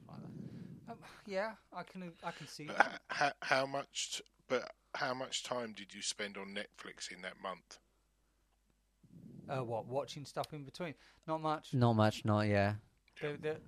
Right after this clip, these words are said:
Speaker 1: there isn't much on Netflix
Speaker 2: Yeah.
Speaker 1: that I wanna watch at the moment.
Speaker 3: Also, if you did want to binge watch it and they had the episodic thing,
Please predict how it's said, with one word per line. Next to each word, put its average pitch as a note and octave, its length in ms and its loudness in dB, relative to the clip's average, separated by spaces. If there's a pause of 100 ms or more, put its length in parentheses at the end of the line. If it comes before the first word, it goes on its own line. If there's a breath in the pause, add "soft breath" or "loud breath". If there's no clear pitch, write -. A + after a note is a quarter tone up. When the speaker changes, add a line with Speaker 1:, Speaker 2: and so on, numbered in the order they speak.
Speaker 1:
there E3+ 140 -6
isn't F3 220 -8
much D3 420 -4 (120)
on C#3+ 180 -2 (380)
Netflix A#2+ 240 -8
Speaker 2:
Yeah. A#2 60 -4 (200)
Speaker 1:
that B2 80 -8
I B2 120 -8
wanna B2+ 240 -6
watch B2+ 320 -2
at - 60 -14
the - 80 -16
moment. F#2+ 300 -16 (300)
Speaker 3:
Also, C3 680 4 (340)
if B2 280 -2
you B2 260 -2 (160)
did C3 220 4
want A2 240 2
to - 60 -10
binge G#2 320 0
watch G2+ 280 2
it G2 120 -4
and G#2 120 -4
they G2 100 2
had G2+ 300 -4
the G#2 120 2
episodic - 420 -8
thing, G2 220 -6